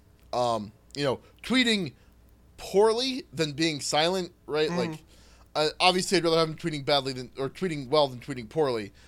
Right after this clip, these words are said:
Speaker 1: Um, but, you know, I'd, I'd, I'd rather have some communication and some,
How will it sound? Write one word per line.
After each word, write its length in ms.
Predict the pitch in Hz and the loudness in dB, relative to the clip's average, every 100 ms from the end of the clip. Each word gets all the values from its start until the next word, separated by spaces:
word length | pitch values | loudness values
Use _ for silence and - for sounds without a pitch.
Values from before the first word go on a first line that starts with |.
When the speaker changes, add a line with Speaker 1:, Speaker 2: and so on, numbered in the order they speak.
| - - - - | -20 -20 -10 -2
Speaker 1:
Um, 360 | 110 107 104 - _ - - _ _ _ _ _ - - | 0 0 -4 -16 _ -20 -20 _ _ _ _ _ -16 -6
but, 160 | 139 123 | -4 -4
you 60 | |
know, 200 | 117 98 - | -6 -8 -6
I'd, 180 | - 135 | -4 -2
I'd, 220 | 143 147 | -2 -2
I'd 180 | 147 156 | -2 4
rather 240 | 202 196 | 6 6
have 320 | 170 170 135 - - - | 6 4 4 -8 -20 -8
some 240 | - 175 | -2 -2
communication 680 | 139 160 151 131 147 131 - | -2 -6 -6 -4 -4 -4 -6
and 100 | 127 | -6
some, 380 | - 143 127 | -2 0 -2